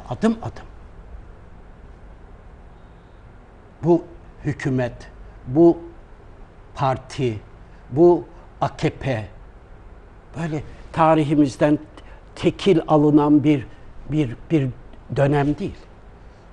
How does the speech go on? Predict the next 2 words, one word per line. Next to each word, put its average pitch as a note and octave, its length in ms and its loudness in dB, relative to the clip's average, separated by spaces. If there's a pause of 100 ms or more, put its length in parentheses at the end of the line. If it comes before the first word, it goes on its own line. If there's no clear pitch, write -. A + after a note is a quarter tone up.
(140)
Bu G3 340 0 (960)
Tamac'ın, G3 720 8